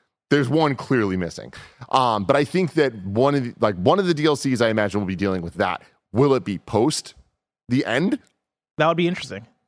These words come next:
Speaker 1: Will it, where, where does this fall? I'm
Speaker 2: Yeah.
Speaker 1: not even sure if that's possible, but, um, I think that the, uh, the, the most likely thing for one of the D L Cs will be a different playable character, and I imagine it'll probably be Cid,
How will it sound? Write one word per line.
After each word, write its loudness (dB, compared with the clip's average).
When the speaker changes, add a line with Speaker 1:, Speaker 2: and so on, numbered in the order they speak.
Speaker 1:
Will 4
it, -2
where, 2
where 2
does -4
this -6
fall? 2
I'm -4
Speaker 2:
Yeah. -2
Speaker 1:
not -4
even -6
sure -2
if -4
that's -4
possible, 0
but, 0
um, 0
I 2
think -2
that 0
the, 2
uh, -2
the, 2
the 0
most 2
likely 2
thing 0
for 0
one 0
of 0
the 0
D -2
L 0
Cs -4
will -2
be -4
a -2
different -2
playable -4
character, -2
and -4
I -4
imagine -10
it'll -10
probably -8
be -18
Cid, -10